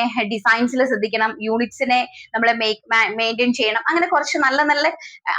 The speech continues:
ഐഡിയാസും ഒക്കെ ആയിട്ട് എന്നെ ഒരാൾ സമീപിച്ചിട്ടുണ്ട്. So ഞാൻ ചിന്തിക്കുന്നതെന്ന് വെച്ചാൽ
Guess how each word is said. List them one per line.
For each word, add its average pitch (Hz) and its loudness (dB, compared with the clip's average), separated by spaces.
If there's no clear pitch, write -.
ഐഡിയാസും 247 2
ഒക്കെ 262 -2
ആയിട്ട് 208 -2
എന്നെ 262 2
ഒരാൾ 220 2
സമീപിച്ചിട്ടുണ്ട്. 226 -2
So 285 2
ഞാൻ 254 0
ചിന്തിക്കുന്നതെന്ന് 262 -2
വെച്ചാൽ 208 -2